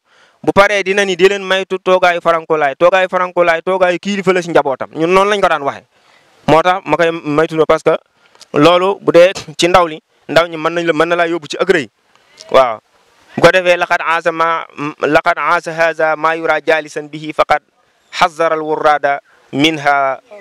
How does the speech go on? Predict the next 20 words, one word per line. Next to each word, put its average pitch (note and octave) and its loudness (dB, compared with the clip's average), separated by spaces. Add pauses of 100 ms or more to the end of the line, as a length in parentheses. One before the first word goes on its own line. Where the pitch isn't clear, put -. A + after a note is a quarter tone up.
(200)
fada C#3+ 0 (520)
zajra." B2+ 0 (440)
Wala B2+ 2
boog, D3 0
"Fa D3+ -4
kun E3+ 2
zajra." C3+ 0 (920)
Maanaam F3 0 (240)
dund A#3+ 4
na A3+ 0
ba D#3 0
génn G#3 0
àddina, E3+ -2
kenn G3+ 0
mësu F3+ -8
koo E3+ 4
gis D#3 -8
mu D3 -6
tooge D3+ 2
ko. D#3+ -8